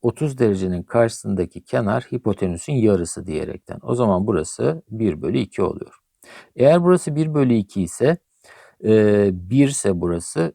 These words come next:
e, isterseniz bunu da hemen, e, az önce oluşturduğumuz özellikten yapalım. Yani bir bölü ikinin karesi artı, yani dik kenarların karesi dediğimiz yer,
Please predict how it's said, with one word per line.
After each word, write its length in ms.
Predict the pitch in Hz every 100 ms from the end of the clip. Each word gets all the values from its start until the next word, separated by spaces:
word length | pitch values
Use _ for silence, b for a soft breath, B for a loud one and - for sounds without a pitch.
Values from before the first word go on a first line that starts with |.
| -
e, 320 | 107 101 101
isterseniz 880 | - - 135 127 110 110 110 104 - 127
bunu 360 | 104 123 110
da 200 | 104 95
hemen, 360 | 117 113 95 - _ -
e, 180 | 101 95
az 200 | 107 104
önce 380 | 98 92 95 - _ _
oluşturduğumuz 840 | 107 98 98 - 101 90 90 87 -
özellikten 680 | 104 98 95 90 80 - 85
yapalım. 640 | 85 101 - 90 92 123
Yani 340 | 101 87 82 92 _ _ _ -
bir 280 | 110 104
bölü 180 | 98 90
ikinin 600 | - 95 - 104 92 90
karesi 800 | - - 110 95 - 82 87 123 - _ _ _ _ b b b b _ -
artı, 440 | 104 110 107 -
yani 460 | 82 82 87 82 85
dik 180 | 101 -
kenarların 600 | 98 85 82 82 78 76
karesi 460 | - 85 78 -
dediğimiz 500 | 85 78 78 78 78
yer, 400 | 87 82 117 -